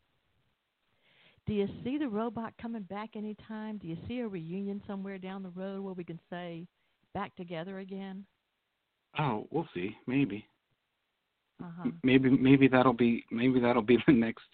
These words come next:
Speaker 2: uh, the next time I come talk to you.
Speaker 1: I wish you would, and actually,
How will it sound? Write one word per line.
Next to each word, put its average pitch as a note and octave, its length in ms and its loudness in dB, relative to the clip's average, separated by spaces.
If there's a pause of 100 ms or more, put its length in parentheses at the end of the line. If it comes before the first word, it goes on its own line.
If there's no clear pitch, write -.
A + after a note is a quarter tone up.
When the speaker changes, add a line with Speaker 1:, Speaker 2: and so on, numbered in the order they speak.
Speaker 2:
uh, G2 200 2
the G#2+ 80 -4
next A#2 240 0
time F#2+ 200 2
I F2+ 140 0 (100)
come G2+ 140 4
talk F2+ 280 -2
to F#2+ 60 0
you. F#2 120 -4 (1200)
Speaker 1:
I D4+ 40 -8
wish D4 300 -6
you F#3+ 140 -8
would, D#3+ 260 -6
and G3 120 -8
actually, A#3+ 560 -12